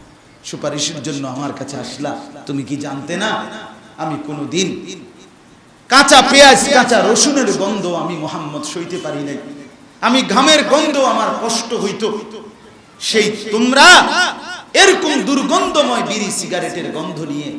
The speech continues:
কেমনে মসজিদে ঢুকলা, কেমনে আমি নবীর নাম নিলা, আজ আবার সুপারিশের জন্য আসলা? লজ্জা করে না?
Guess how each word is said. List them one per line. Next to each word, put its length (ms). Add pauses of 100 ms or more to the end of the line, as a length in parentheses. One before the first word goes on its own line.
(640)
কেমনে 280
মসজিদে 580
ঢুকলা, 420 (840)
কেমনে 580 (280)
আমি 180
নবীর 300
নাম 480
নিলা, 300 (640)
আজ 180
আবার 260
সুপারিশের 600
জন্য 260
আসলা? 500 (300)
লজ্জা 300
করে 220
না? 120